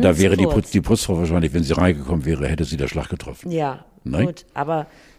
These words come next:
Speaker 1: trotzdem wirft das natürlich ein schlechtes Bild auf die, äh, Toiletten im Keller des, ähm,
Speaker 2: Ja,
Speaker 1: Rathaus
Speaker 2: ich
Speaker 1: in Norderstedt.
Speaker 2: möchte auch, äh, vielleicht mit, äh, siebzig, achtzig,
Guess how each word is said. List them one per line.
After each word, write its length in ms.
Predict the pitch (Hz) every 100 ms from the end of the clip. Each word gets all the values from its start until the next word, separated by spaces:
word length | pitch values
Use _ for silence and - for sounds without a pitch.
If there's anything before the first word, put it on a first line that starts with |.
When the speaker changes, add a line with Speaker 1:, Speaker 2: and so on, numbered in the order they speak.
| _ - - _
Speaker 1:
trotzdem 320 | 165 233 254
wirft 160 | 220 214
das 140 | 202
natürlich 240 | 190 175 160
ein 20 |
schlechtes 340 | 190 202 190
Bild 380 | - 180 190 -
auf 220 | 160 -
die, 320 | - 180 175
äh, 160 | 160 165
Toiletten 400 | 175 156 151 175
im 140 | 160 -
Keller 360 | 165 160 165
des, 380 | 151 160 - -
ähm, 380 | 131 139 139 143
Speaker 2:
Ja, 280 | 131 123 127
Speaker 1:
Rathaus 140 | 147
Speaker 2:
ich 140 | 143 165
Speaker 1:
in 60 |
Norderstedt. 580 | 185 220 143 117 143 110
Speaker 2:
möchte 360 | 120 135 - 131
auch, 260 | 139 120
äh, 220 | 127 110 101 - 98 101 82
vielleicht 380 | 113 123 - 131
mit, 240 | 107 -
äh, 320 | 104 92 98 - - - 85 -
siebzig, 760 | - - - 127 - 123 -
achtzig, 380 | 123 - - 110